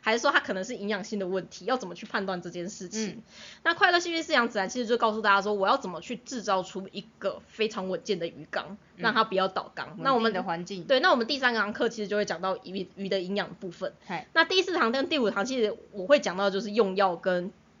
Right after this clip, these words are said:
Speaker 1: 疾病。
Speaker 2: 嗯。
Speaker 1: 但坦白说，对我来说，一个健全的鱼缸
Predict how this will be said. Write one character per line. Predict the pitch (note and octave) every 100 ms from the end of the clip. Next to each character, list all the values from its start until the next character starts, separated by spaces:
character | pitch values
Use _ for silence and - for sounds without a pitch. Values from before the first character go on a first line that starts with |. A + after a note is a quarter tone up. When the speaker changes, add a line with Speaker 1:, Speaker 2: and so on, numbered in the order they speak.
| _
Speaker 1:
疾 | - F#3
病。 | C#4+ - - - -
Speaker 2:
嗯。 |
Speaker 1:
但 | A3+ D4+
坦 | A3+
白 | G3+
说， | A3+ D4+
对 | F4+
我 | C#4+ G3+
来 | G#3
说， | - B3
一 | C4+ - -
个 | C4 G#3+ F#3+ A#2+ - _ _
健 | F4+ B3
全 | G#3 G3
的 | F#3
鱼 | F3+ F#3+
缸 | G#3+ F#3+ G3+